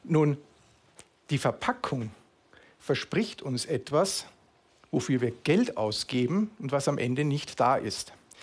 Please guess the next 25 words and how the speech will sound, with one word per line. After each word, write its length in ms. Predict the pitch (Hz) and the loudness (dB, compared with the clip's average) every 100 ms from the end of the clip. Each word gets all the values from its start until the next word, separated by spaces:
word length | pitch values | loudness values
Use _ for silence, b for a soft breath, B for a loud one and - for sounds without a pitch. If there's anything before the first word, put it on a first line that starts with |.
| B B | B B
Ich 260 | 269 226 - | -2 0 2
beispielsweise 800 | 135 127 131 117 120 120 127 | 2 2 -2 0 2 2 2
gebe 260 | 117 120 127 | -2 -4 -4
dann 320 | - 147 240 | -2 0 0
gerne 300 | 139 104 110 | 0 -4 -4
Geld 320 | 113 107 107 | -4 -4 -2
aus, 360 | - 151 190 - - _ - - | 0 0 0 -4 -12 _ -20 -10
ich 80 | |
hoffe, 180 | 120 - | -10 -8
das 160 | 107 - | -10 -8
geht 160 | 110 | -8
Ihnen 220 | 120 123 123 | -6 -4 0
auch 180 | 135 | -2
so, 220 | - 135 131 B B B | -2 -4 -4 B B B
wenn 120 | 135 | -4
es 100 | 127 | -4
um 180 | 131 101 - | -4 -4 -4
lokale 640 | 120 - 127 160 165 113 - | -4 -2 0 2 4 2 -2
Lebensmittel 640 | 113 120 117 - 117 113 | -2 0 -2 -4 -2 -2
geht 340 | 107 104 - - B B B B B | -4 -6 -8 -14 B B B B B
oder 480 | - 165 170 202 202 - _ - | 2 2 6 4 2 -4 _ -10
um 140 | 139 139 | -4 -2
ein 160 | 123 | 0
Lebensmittel, 600 | 113 123 156 - 151 151 | 0 0 0 -2 2 2
das 320 | 147 127 - | 2 0 -2